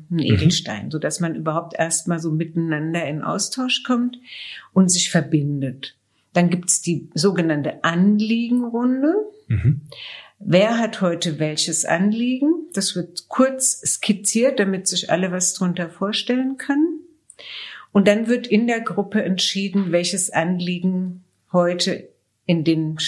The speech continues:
Speaker 1: in der Stunde, in der anderthalb Stunden bearbeitet wird. Man
Speaker 2: Mhm.
Speaker 1: schafft manchmal zwei, wenn das nicht so komplexe Themen sind.
Speaker 2: Ja.
Speaker 1: Oder manchmal schafft man zu einem Thema, was wichtig ist. Ich habe übermorgen ein Elterngespräch. Was, äh,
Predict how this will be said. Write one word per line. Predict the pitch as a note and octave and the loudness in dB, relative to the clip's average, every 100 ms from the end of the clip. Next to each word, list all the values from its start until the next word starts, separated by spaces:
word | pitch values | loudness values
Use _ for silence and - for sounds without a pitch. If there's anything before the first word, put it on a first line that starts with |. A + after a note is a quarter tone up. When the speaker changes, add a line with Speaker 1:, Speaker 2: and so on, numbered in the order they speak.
| - | -4
Speaker 1:
in | D3+ | -2
der | C#3+ B2+ | -2 -2
Stunde, | - F3 F3 F3 E3+ | -4 -2 0 0 0
in | D3+ D3 | -2 -4
der | C#3+ C#3 | -6 -6
anderthalb | C#3+ D3 D#3+ - | -8 -8 -8 -6
Stunden | - D#3 D3+ D#3 | -4 -2 -2 -2
bearbeitet | C#3+ - C3+ C3+ C3 G#2+ - - | -4 -4 -6 -6 -8 -10 -12 -12
wird. | - - - | -12 -12 -8
Man | - F3 | 2 2
Speaker 2:
Mhm. | |
Speaker 1:
schafft | F2+ G#3 - | 4 0 0
manchmal | G3+ G#3+ - E3+ | 0 0 0 -2
zwei, | - E3 F#3 | 0 0 0
wenn | F#3 F3+ | -2 -2
das | F3+ F3+ | -2 -4
nicht | F3 - | -4 -2
so | E3+ E3+ E3+ - | -2 -4 -6 -12
komplexe | - F3+ - C#3+ D3 - C3+ - _ _ - | 0 0 0 -4 -4 -6 -6 -10 _ _ -12
Themen | - D3 C#3+ | -2 0 0
sind. | C3 C3 C3+ - | -4 -6 -8 -4
Speaker 2:
Ja. | G#2+ - - - - | -4 -4 -16 -12 2
Speaker 1:
Oder | F#3+ F#3 | 4 4
manchmal | F3+ F3+ - F3+ | 2 -2 -2 -2
schafft | F#3+ F3+ F3+ | -2 -4 -4
man | F3 | -4
zu | E3 E3+ | -4 0
einem | D#3+ F3 G3 G3+ | 0 2 0 0
Thema, | G3+ G3+ G3 F#3+ | 0 0 0 -2
was | E3+ - E3+ | -2 0 2
wichtig | A3+ - A#3+ A3+ | 2 2 -2 0
ist. | - G#3+ - - - | 0 0 -2 -6 -8
Ich | - | -2
habe | F#3+ G#3 | 0 2
übermorgen | G3 F#3 F#3+ F3+ | 0 0 -2 -2
ein | F3+ | -4
Elterngespräch. | D3+ D#3 D#3+ C#3+ C3+ - - D3 D3 - | -4 -4 -4 -6 -6 -10 -8 -8 -6 -6
Was, | E3+ F3+ - - | -4 -2 -2 -2
äh, | C#3+ E3 D#3+ D3 D3 | -2 -2 -4 -6 -8